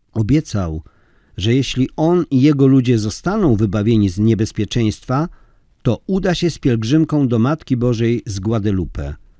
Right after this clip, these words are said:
I tak uczynił. Kolumb był oddany Maryi do końca życia, a w swoim testamencie zawarł nawet pomysł wybudowania na wyspie Hispanioli kościoła pod wezwaniem Niepokalanego Poczęcia Matki Bożej.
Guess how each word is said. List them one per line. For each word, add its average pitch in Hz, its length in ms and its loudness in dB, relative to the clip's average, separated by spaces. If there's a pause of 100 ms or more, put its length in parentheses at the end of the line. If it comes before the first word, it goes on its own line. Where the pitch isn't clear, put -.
(580)
I 104 140 -4
tak 139 300 -4
uczynił. 76 580 -6 (1200)
Kolumb 208 420 -2
był 160 260 2
oddany 139 440 2
Maryi 131 400 2
do 117 120 0
końca 131 420 0
życia, 80 560 -6 (960)
a 113 100 -6
w - 80 -10
swoim 190 320 0
testamencie 147 800 0
zawarł 147 440 -2
nawet 135 500 -2 (140)
pomysł 147 540 4
wybudowania 151 760 0
na 135 120 2
wyspie 131 360 -4
Hispanioli 151 960 -2 (120)
kościoła 170 460 -2
pod 135 220 -6
wezwaniem 135 580 2
Niepokalanego 147 720 0
Poczęcia 143 460 -4
Matki 123 360 -4
Bożej. 80 540 -6